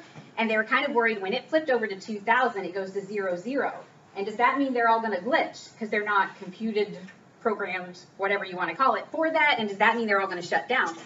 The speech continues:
Well, by this point, of course, the world is digital. The airplane flights and the grocery stores, remember the barcode, you know, there's all this stuff that's running on computer information.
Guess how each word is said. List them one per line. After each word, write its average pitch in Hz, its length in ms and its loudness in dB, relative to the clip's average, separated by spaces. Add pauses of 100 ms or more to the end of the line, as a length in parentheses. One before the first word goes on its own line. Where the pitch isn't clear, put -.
(180)
Well, 233 100 6
by 247 140 8
this 320 140 -2
point, 285 260 0
of 226 120 -4
course, 196 260 0
the 208 120 -4
world 208 260 0
is 196 80 -4
digital. 190 460 -6 (240)
The 233 140 0
airplane 269 440 2
flights - 380 -4
and 208 100 -4
the 220 60 -2
grocery 247 360 2
stores, 170 340 -2
remember 175 220 -4
the 175 80 -4
barcode, 170 640 -2
you 175 60 -8
know, 170 100 -2
there's 170 160 -6
all 208 200 2
this 233 160 0
stuff 302 240 -2
that's 202 180 -8
running 190 300 -4
on 175 180 -6
computer 180 440 -10
information. 175 840 -8